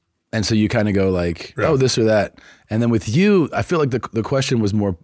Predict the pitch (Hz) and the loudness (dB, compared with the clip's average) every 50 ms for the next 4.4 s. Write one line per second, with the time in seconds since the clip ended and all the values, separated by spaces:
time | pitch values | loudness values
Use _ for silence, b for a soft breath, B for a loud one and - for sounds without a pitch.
0 | - _ - 87 90 - 139 156 143 110 95 101 101 95 87 82 - 123 120 117 | -20 _ -12 -12 -6 -2 -2 0 2 0 0 0 0 -2 -2 -4 -4 -4 -2 0
1 | 107 92 90 90 85 85 - - 95 101 110 117 127 131 127 - 131 117 117 110 | 0 0 -2 -2 -4 -4 -4 -6 -4 -2 -2 0 0 0 0 -2 -2 -2 0 0
2 | 110 107 107 107 104 _ b b b b b b b b b b b b - 104 | 0 0 0 -2 -4 _ b b b b b b b b b b b b -4 -4
3 | 95 - - 95 85 85 78 - - 104 117 120 110 - 107 117 113 101 95 92 | -4 -2 -2 -2 -2 -2 -4 -6 -6 -4 -2 -2 -2 -2 -2 -2 0 0 0 0
4 | 87 82 - 80 80 80 65 - | -2 -2 -2 -4 -4 -4 -6 -8